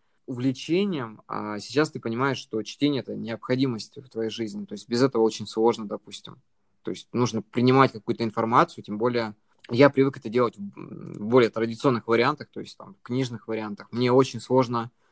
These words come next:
воспринимать информацию, допустим, всю сразу. Это когда, ну, у меня бывает такое, что я там с-, просижу целый день, посмотрю YouTube,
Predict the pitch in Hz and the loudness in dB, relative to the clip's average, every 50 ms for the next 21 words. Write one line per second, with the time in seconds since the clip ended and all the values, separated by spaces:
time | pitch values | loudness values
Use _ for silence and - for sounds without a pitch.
0 | _ _ _ - - 101 104 110 110 - 127 123 123 131 135 131 - _ _ _ | _ _ _ -12 -8 -6 -6 -6 -6 -4 -4 -2 -2 0 -2 -2 -2 _ _ _
1 | _ - - 120 107 123 120 120 123 139 165 180 - - 131 117 113 110 95 - | _ -12 -10 -8 -2 -2 -2 0 2 0 0 -2 -4 -6 -8 -8 -8 -8 -12 -16
2 | _ - 117 110 - - 127 - - 117 - - 127 113 - 131 139 156 165 143 | _ -12 -10 -10 -8 -10 -12 -10 -10 -10 -10 -10 -10 -6 -2 2 2 2 2 0
3 | 131 110 - 107 - 107 110 107 117 117 113 110 104 - 143 147 127 113 117 120 | -2 -8 -8 -10 -12 -10 -8 -6 -4 -4 -6 -8 -10 -10 -10 -10 -8 -8 -8 -10
4 | 117 113 117 127 135 123 110 - - - 120 113 110 - - - 110 104 - 104 | -10 -6 -4 -2 -2 -2 -4 -6 -10 -8 -8 -8 -8 -10 -10 -12 -12 -12 -12 -16
5 | 104 - - - - - 123 117 110 127 131 160 220 269 269 - - 196 175 156 | -18 -18 -18 -16 -10 -8 -6 -6 -6 -6 -4 -2 -2 -2 -2 -2 0 0 0 0
6 | 139 139 131 - _ _ _ - 139 127 - 143 143 139 151 151 131 123 117 - | -2 -4 -8 -10 _ _ _ -2 -2 -2 -2 -4 -4 0 2 2 2 2 0 0
7 | 208 226 220 | -2 -2 -2